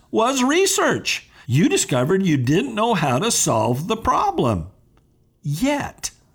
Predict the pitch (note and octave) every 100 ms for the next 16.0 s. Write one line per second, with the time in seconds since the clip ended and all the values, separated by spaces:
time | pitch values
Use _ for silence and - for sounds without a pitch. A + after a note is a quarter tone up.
0 | _ - - - - - C#3 - D3+ C4
1 | A#3 A3 - D3+ C#3 D3 B2+ G#2 F#2 G2+
2 | C3+ C3+ D#3 A2 C3 F#3 E3 D#3 D#3+ C3
3 | B2 C#3+ C#3+ B2+ C#3+ C#3 D#3 B2+ A#2+ D#3
4 | A#3+ G#3+ E3 B2 G#2+ G2 B2 F#3+ - -
5 | - F3 F#3 G#3 - D3 B2 B2 F3+ G#3
6 | A#3+ - A3+ D#3 - F#2 - - _ _
7 | _ _ _ _ _ _ _ _ - C#3+
8 | D#3+ D#3+ F3 F3 F3 - D#3+ E3+ B3+ -
9 | D3+ E3 F3 A#2 A#2 E3+ D3+ G#2+ B2+ D#3+
10 | F#3 - F#3 A#3+ - - - _ - -
11 | B3+ D4 - D3+ B2 D3 D#4+ - - -
12 | _ _ _ - E3 E3 - A3+ A#3+ G#3+
13 | C#3 D3+ A3+ A#3 B3 G#3+ A3 A3+ - E3+
14 | E3+ E3+ F3+ D3+ E3 D#3 E3 G3 A#3+ A#3+
15 | A3 G#3 A#3 A#3+ - D3 A#2 D3 -